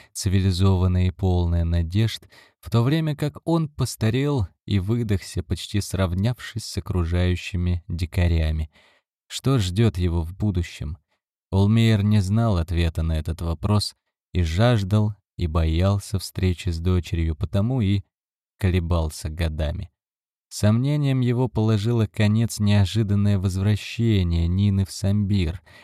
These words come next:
Она приплыла на пароходе под присмотром капитана. Олмейер с изумлением рассматривал дочь. За десять лет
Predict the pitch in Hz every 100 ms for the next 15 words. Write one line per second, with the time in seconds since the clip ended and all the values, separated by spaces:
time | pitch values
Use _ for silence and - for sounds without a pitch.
0 | _ - 87 95 - 95 92 92 92 90
1 | 87 - 87 87 - 127 123 85 80 -
2 | - 87 - 92 92 87 85 95 107 -
3 | 87 76 76 - - _ _ _ - -
4 | 98 98 104 117 120 131 - _ _ -
5 | - 98 92 98 98 110 117 117 113 101
6 | - 95 98 - 95 98 101 92 85 85
7 | - _ _ _ _ _ - 82 98 90
8 | 104 123 113 - 85 95 95 127 123 -